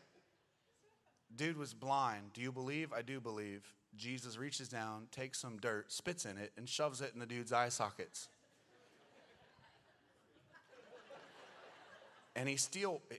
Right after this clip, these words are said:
<laughs> he still wasn't healed. <laughs> He said, "Go jump in the pool."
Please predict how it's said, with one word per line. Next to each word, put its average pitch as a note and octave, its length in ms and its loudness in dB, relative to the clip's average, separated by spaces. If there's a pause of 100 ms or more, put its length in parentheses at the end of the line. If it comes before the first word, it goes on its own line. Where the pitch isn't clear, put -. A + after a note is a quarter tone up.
<laughs> - 260 0
he A3+ 180 2
still G#3+ 360 8
wasn't E3+ 380 10
healed. D3+ 360 6 (3750)
<laughs> F3+ 80 4 (2250)
He E3 80 4
said, F3+ 220 6
"Go F3 100 6
jump F3+ 300 4
in F3 160 0
the D#3+ 60 2
pool." E3 380 4